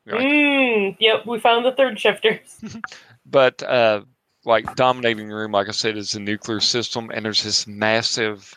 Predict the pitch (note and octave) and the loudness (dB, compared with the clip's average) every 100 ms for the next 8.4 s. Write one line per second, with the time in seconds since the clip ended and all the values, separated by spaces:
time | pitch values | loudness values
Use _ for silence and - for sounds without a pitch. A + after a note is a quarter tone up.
0 | _ - - G2+ A2 A2 - A#2+ G#2+ G#2+ | _ -4 -2 -2 -4 -4 0 2 2 0
1 | G#2 - - A2+ G#2+ G2+ - A2 - G#2+ | -2 -4 -4 -4 -2 -4 -4 -4 -4 -2
2 | G#2 G#2+ A2 A2 F#2+ - - B2+ B2+ - | 0 2 0 -2 -4 -8 -6 -4 -4 -10
3 | - - A2+ A2+ G#2+ G#2+ - G#2+ G#2+ G#2 | -20 -12 2 4 6 4 0 2 4 2
4 | G#2 G2 G2 - - - - - - - | 0 -4 -8 -4 -4 -6 -12 -16 -18 -12
5 | - - C3 A#2 - B2 A2+ - B2+ - | -8 -4 0 0 2 2 0 -4 -12 -12
6 | G#2+ G#2+ G#2 F#2+ - _ _ - G#2 - | -6 -4 -2 -4 -10 _ _ -4 -4 -4
7 | _ - G#2 G#2+ G#2 G#2 G#2+ - A2 G2+ | _ -10 0 2 2 -4 -6 -6 -6 0
8 | G2+ G#2+ - A#2+ | 0 0 -4 -10